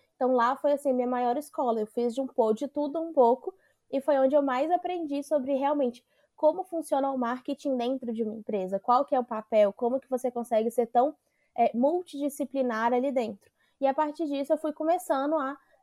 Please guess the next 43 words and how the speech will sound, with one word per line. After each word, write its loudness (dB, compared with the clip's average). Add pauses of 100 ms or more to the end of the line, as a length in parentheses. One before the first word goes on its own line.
traçar 0
realmente 0
aí 0
o -2
meu 2
plano 0
de -16
carreira, -2
eu -2
fui -6
começando -6
a -4
descobrir -4 (360)
quais -2
áreas 0
dentro -4
do 2
marketing -6
eu 0
me -4
identificava -4
mais -2 (260)
e -10
qual 0
que -20
seria 2
esse 0
caminho, -2
né, -2
por 0
onde 0
eu -2
tinha -4
que -10
passar -4 (300)
pra -2
conseguir, -2 (240)
é, 6
agregar 4
os -4
conhecimentos 0
que -2
eu, 2